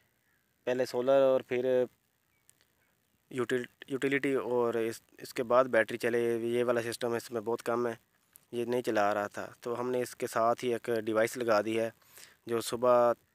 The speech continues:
आठ बजे से लेकर शाम चार बजे तक वापडा ऑफ रखेगी।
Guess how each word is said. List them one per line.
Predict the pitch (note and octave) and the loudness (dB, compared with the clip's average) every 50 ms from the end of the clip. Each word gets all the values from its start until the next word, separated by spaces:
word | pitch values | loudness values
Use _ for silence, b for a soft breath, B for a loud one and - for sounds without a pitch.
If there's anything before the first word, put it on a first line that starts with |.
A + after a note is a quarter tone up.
| _ _ _ _ _ - - - | _ _ _ _ _ -20 -10 -2
आठ | - B2+ B2+ B2+ | -2 0 0 2
बजे | C3 B2 B2 A#2 | 0 0 0 -2
से | B2+ A2+ | 0 0
लेकर | A2 A2 G#2+ - - A2+ A2 | 0 -2 -2 0 -2 -2 0
शाम | - A#2+ A2+ A#2 A#2 | 0 0 0 0 0
चार | - A#2 A#2 B2 | 2 2 2 4
बजे | A#2 A#2 A#2 G#2+ | 2 0 0 0
तक | - G#2+ G2+ - - A2+ G#2+ G#2 G2+ - - _ _ _ B B B B B B - | 0 0 0 -2 -4 -6 -6 -6 -8 -14 -20 _ _ _ B B B B B B 4
वापडा | A#2 A2+ A2 A2+ A#2 A2+ A2 | 4 4 6 4 4 4 4
ऑफ | - - B2 A#2+ - - | 4 2 2 2 2 0
रखेगी। | A2+ - - A2+ G2+ G2+ G#2 | -4 -4 -6 -8 -8 -8 -12